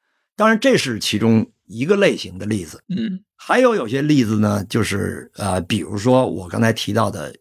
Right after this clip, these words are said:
Speaker 1: 云南的例子。那个云南的例子呢，实际上是在，其实还不是，呃，比较中心的例子。比如在明清时期，其实我们今天知道云南的省会昆明，它只是个政治性的中心，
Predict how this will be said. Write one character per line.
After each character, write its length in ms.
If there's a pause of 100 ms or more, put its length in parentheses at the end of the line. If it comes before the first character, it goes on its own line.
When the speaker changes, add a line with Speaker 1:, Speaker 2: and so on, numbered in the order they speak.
Speaker 1:
云 260
南 260
的 200
例 200
子。 220
那 80
个 80
云 180
南 200
的 80
例 160
子 120
呢， 120
实 200
际 140
上 160
是 180
在， 320 (420)
其 160
实 100
还 100
不 320
是， 720
呃， 240
比 100
较 160
中 240
心 240
的 80
例 220
子。 160 (320)
比 80
如 80
在 100
明 200
清 180
时 180
期， 240
其 180
实 280
我 100
们 100
今 140
天 160
知 140
道 160
云 120
南 140
的 60
省 180
会 160
昆 200
明， 220
它 120
只 160
是 100
个 100
政 240
治 120
性 200
的 80
中 200
心， 240